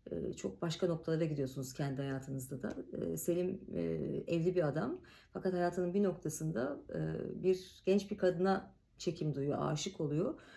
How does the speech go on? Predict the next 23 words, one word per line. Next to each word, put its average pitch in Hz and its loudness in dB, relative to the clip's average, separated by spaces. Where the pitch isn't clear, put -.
Ama 208 4
aslında 208 4
o 190 2
kadına 202 2
çekim 202 0
duyması, 202 2
sonrasında 202 2
o 190 -2
kadınla 202 4
yaşadıkları, 196 2
eşiyle 196 2
yaşadıkları 202 2
her 208 -2
şey - 2
ve 170 -2
her 220 0
şey - 0
aslında 202 2
çocukken 202 2
annesiyle 202 2
ve 170 0
babasıyla 165 2
yaşadıklarının, 135 -4